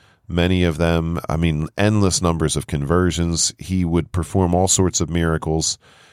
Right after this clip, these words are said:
I mean, of course, the Lord, and he used to attribute the miracles to Mary, help of Christians. But yes, many healings.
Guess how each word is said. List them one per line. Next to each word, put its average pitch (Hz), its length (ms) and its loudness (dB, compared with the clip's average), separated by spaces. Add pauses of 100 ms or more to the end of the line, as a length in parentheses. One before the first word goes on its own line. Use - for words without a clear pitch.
(220)
I 80 120 -2
mean, 80 180 0
of 73 100 -6
course, 85 220 0
the - 120 -2
Lord, 85 360 2
and 73 140 -2
he 85 80 -2
used 80 220 0
to 80 140 2
attribute 98 380 0
the 90 80 -4
miracles 85 400 -2
to 82 100 -2
Mary, 82 320 2
help 80 220 0
of 71 140 -10
Christians. 90 560 -4 (600)
But 95 120 -4
yes, 98 520 0
many 92 280 0
healings. 101 840 0